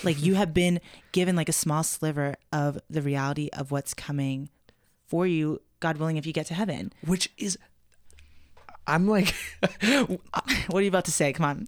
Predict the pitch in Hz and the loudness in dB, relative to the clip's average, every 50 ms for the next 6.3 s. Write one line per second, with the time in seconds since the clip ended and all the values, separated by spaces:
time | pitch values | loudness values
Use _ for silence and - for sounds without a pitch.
0 | - - - - 160 170 185 196 160 147 139 139 139 143 143 156 - - - 143 | -4 -4 0 4 6 6 8 8 8 6 6 6 6 6 4 4 2 2 2 2
1 | 147 135 135 135 135 135 131 123 120 - - - - - - - _ _ - _ | 2 4 4 2 2 2 2 2 0 -4 -8 -18 -20 -20 -20 -20 _ _ -20 _
2 | _ _ _ _ - 160 147 - - - 151 139 131 - - - - - _ - | _ _ _ _ 2 2 4 4 4 4 4 4 2 0 -4 -14 -16 -20 _ -4
3 | - 151 139 135 135 127 123 123 - - 123 - - - 151 143 - - _ _ | -2 0 0 2 0 0 0 -2 -4 -4 -6 -6 -4 -4 -4 -4 -4 -8 _ _
4 | _ _ _ - 160 165 - 180 180 175 165 151 151 147 - - 156 160 156 - | _ _ _ -6 -4 -2 0 2 2 4 2 2 0 0 0 0 0 2 2 2
5 | - 160 160 151 151 147 135 139 139 - 151 143 143 139 139 143 139 - 131 - | 2 0 2 2 2 2 2 0 -2 -2 -2 -2 -2 -2 -2 -4 -4 -6 -8 -12
6 | - 123 - 147 135 - | -10 -4 -2 -2 -2 -4